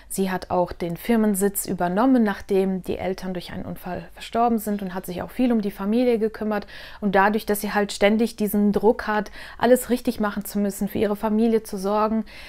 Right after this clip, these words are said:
nimmt sie sich immer viel zu sehr zurück und auch was Liebe betrifft. Und sie hat aber schon lange so eine Bindung zu dem besten Freund ihres Bruders Denver.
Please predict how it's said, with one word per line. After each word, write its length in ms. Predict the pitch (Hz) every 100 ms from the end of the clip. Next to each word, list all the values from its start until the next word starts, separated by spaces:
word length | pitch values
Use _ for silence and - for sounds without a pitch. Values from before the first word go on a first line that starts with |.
| - -
nimmt 260 | 269 254
sie 120 | 247
sich 200 | 214 233
immer 220 | 226 220 214
viel 260 | - 214
zu 180 | - 196
sehr 220 | 185 180
zurück 480 | - 180 170 170 - -
und 260 | 190 -
auch 280 | 196 196 -
was 340 | 190 - - - -
Liebe 320 | 220 214 190
betrifft. 640 | 175 185 - 165 - - - - - - - - -
Und 380 | 196 190 190 185
sie 300 | - - 208
hat 160 | 214 -
aber 220 | 196 202
schon 420 | - 202 196 190 -
lange 600 | 185 180 220 226 214 202
so 100 | 190
eine 240 | 185 185
Bindung 580 | 175 208 220 226 208 202
zu 480 | - 196 196 196 190
dem 380 | 185 185 180 - - - - - - - - -
besten 340 | 196 190 208
Freund 300 | - 196 196
ihres 240 | 190 190 -
Bruders 420 | - 196 180 -
Denver. 480 | 208 214 233 262